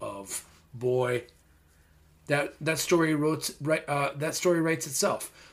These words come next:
Uh, in retali-, here, it'll sound something like this. Quote, In retaliation for twenty years of, um, occupation in the country of Afghanistan, <clears throat> Afghanistan and the Taliban today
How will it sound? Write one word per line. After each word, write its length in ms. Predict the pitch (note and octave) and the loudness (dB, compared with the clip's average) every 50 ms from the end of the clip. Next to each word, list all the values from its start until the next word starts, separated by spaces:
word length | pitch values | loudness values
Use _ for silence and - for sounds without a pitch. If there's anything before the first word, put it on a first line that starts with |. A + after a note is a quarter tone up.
| - - _ _ - | -20 -20 _ _ 0
Uh, 280 | C#3+ D3 C#3 C3 C3+ - - | 2 2 4 2 2 2 2
in 180 | F3+ E3+ E3+ | 2 2 4
retali-, 360 | E3+ D#3+ C3+ - F3 D#3+ C#3 C#3 | 4 2 4 4 4 4 4 6
here, 300 | D3+ F3 D#3 A#2 - - | 4 4 4 4 2 0
it'll 220 | D3+ D#3 C#3+ D3 | 0 2 2 2
sound 260 | C#3+ - D#3+ D3+ D3 C3+ | 4 4 4 4 4 2
something 260 | - D3+ C#3 C#3 C#3 | 0 -2 -2 -2 -2
like 200 | C3+ C3+ C3 - | -2 -2 -2 -2
this. 280 | E3 C3 - - - - - - - - - - - | -4 -4 -2 -4 -6 -8 -14 -20 -20 -20 -20 -12 -10
Quote, 380 | - - F3 D#3 B2 A2+ - - - - - | -2 2 2 2 2 2 -2 -8 -18 -14 -4
In 220 | - F3 F3 E3+ E3+ | 0 0 2 4 2
retaliation 880 | E3+ - - F#3 E3+ E3 E3 D#3 D#3 E3+ F#3+ - - C#3 C3+ C#3 C#3 C3+ - - _ | 2 4 6 6 6 8 6 4 4 4 4 4 2 2 0 -2 -4 -6 -10 -18 _
for 220 | - - E3+ E3 | -6 -2 -2 -2
twenty 360 | - - D#3 E3 E3 E3 D#3 | -2 0 0 2 2 2 2
years 360 | D#3 D3+ D3+ D3+ D#3 D3 C#3 - | 2 4 4 4 4 2 0 -2
of, 440 | C#3 C#3 C#3+ C#3 C3+ B2+ - - - _ _ _ _ _ _ _ _ _ | 0 2 2 2 2 -2 -4 -8 -12 _ _ _ _ _ _ _ _ _
um, 460 | C3+ C#3 C3+ C3 C3 B2+ B2 A#2 - - _ _ _ _ - | -2 0 0 2 0 0 -2 -2 -8 -14 _ _ _ _ 2
occupation 800 | D#3 D3+ C3+ - D3+ C3 E3 E3+ F3 - - C3+ C3+ C3+ C3+ C3 - _ _ _ _ | 2 2 2 0 -4 0 0 2 2 2 2 0 -2 -2 -4 -8 -10 _ _ _ _
in 120 | - D3+ D3 | -6 -4 -4
the 60 | C#3+ | -2
country 420 | C#3 D#3 D#3 D3 C3+ D3+ D3 C#3 | -2 0 -2 0 0 0 0 2
of 160 | C#3 C#3 B2+ C3+ | 2 2 2 2
Afghanistan, 880 | C3 B2+ A#2 A#2 D3 D#3+ E3+ E3 C#3+ C3+ - - A#2+ A#2+ A#2 A#2+ B2+ C3 - _ _ - - - - - - _ | 2 0 0 -2 -2 -2 -2 -2 -2 -2 -2 -2 -4 -4 -4 -6 -8 -10 -14 _ _ -20 -20 -20 -20 -20 -6 _
<clears throat> 300 | F3 F#3+ F3 D3+ C3 G#2+ - - _ _ - - - _ _ _ _ _ _ _ _ _ _ _ | -2 0 0 0 -2 -6 -8 -16 _ _ -20 -20 -20 _ _ _ _ _ _ _ _ _ _ _
Afghanistan 920 | D3 D#3 C3+ B2 B2+ E3+ F3+ F#3+ F3+ D3+ - - D#3 C#3 C3+ C3+ C#3 C#3 - - | 0 0 0 2 4 4 4 4 4 0 0 0 2 2 2 2 0 -2 -4 -6
and 140 | - C#3 C#3 | -4 -2 -2
the 80 | C3+ B2+ | -2 0
Taliban 680 | - D#3+ D#3+ E3 D#3+ C#3 C3 B2+ A#2+ A#2 A#2+ A#2 B2 | 2 2 2 2 2 0 0 0 0 0 -2 -4 -6
today 580 | - - C#3 A#2+ A#2+ A2+ A2 A2 A#2+ C3 C3 - | -4 -4 -2 -2 -2 -2 -2 -4 -4 -4 -6 -8